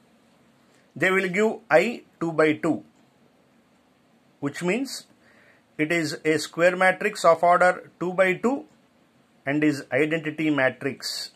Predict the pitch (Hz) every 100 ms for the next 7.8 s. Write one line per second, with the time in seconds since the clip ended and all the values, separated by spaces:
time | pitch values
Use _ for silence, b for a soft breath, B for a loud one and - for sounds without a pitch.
0 | _ _ _ _ _ _ _ _ _ _
1 | _ _ _ _ _ _ _ _ _ _
2 | _ _ _ _ _ _ _ _ - 165
3 | 160 - _ _ _ _ _ _ _ _
4 | _ _ _ _ _ 151 175 185 185 208
5 | 226 - 170 180 175 - - _ _ -
6 | - 175 185 - 147 170 220 - _ -
7 | 156 135 147 143 - 165 151 113